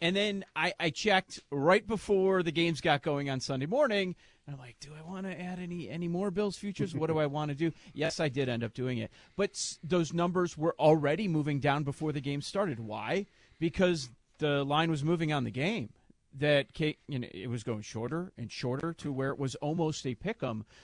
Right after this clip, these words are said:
So it was four to one for them to make the playoffs last Thursday.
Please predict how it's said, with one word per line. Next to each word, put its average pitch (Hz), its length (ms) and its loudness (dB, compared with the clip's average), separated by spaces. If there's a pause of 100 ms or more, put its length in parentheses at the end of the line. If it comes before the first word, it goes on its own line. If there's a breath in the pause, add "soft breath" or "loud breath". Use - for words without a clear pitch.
(100)
So 165 360 2
it 160 100 0
was 156 180 -2
four 190 320 2
to 214 80 4
one 165 400 0
for 151 120 -8
them 151 180 0
to 151 40 -2
make 147 160 -2
the 160 60 -8
playoffs 139 560 0 (160)
last 151 240 0
Thursday. 135 480 0